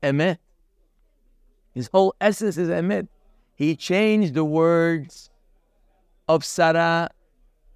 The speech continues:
in order to leave Shalom. He didn't want Abraham to hear that his wife called him an old man, even though he was an old man. And even though they had a great marriage, and even though they've been married for so many years, that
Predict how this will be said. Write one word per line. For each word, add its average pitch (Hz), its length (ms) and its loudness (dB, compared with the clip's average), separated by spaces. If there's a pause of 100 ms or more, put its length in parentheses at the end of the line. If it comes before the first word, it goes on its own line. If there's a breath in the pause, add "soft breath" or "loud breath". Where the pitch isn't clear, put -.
(600)
in 160 180 -2
order 175 400 2
to 175 180 -4
leave 165 300 0
Shalom. 170 640 0 (680)
He 208 120 -4
didn't 220 200 2
want 175 200 0
Abraham 165 560 2
to 165 140 -4
hear 165 400 0 (340)
that 165 140 -2
his 156 200 -2
wife 170 280 0
called 165 220 0
him 165 100 0
an 165 80 -2
old 165 260 -4
man, 165 340 -2 (120)
even 170 240 0
though 185 100 4
he 175 120 2
was 175 180 2
an 208 80 0
old 156 160 0
man. 120 240 -6 (800)
And 156 80 -2
even 190 220 2
though 190 100 4
they 180 80 0
had 175 100 2
a 170 60 0
great 180 220 0
marriage, 185 500 -2 (220)
and 156 100 -2
even 180 200 2
though 185 120 4
they've 175 160 0
been 170 160 0
married 180 340 0
for 160 100 -6
so 170 180 0
many 175 240 0
years, 180 280 0
that 170 220 -4